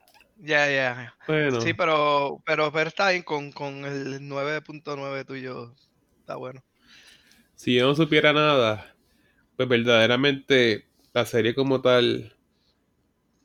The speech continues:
Speaker 2: está buena. Tiene buena trama.
Speaker 1: Oh.
Speaker 2: Este, hasta la calidad de imagen me gusta.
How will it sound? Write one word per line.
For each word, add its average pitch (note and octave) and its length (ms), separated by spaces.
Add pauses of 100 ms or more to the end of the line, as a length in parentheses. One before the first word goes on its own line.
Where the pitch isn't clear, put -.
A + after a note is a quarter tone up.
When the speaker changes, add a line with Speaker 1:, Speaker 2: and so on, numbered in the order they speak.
(160)
Speaker 2:
está A#2 340
buena. A#2 480 (580)
Tiene A#2 220
buena A#2 240
trama. A#2 500
Speaker 1:
Oh. B2 140 (560)
Speaker 2:
Este, A2+ 840 (1200)
hasta B2+ 240
la B2+ 80
calidad B2 240
de D3 80
imagen D3 360
me B2 120
gusta. B2 500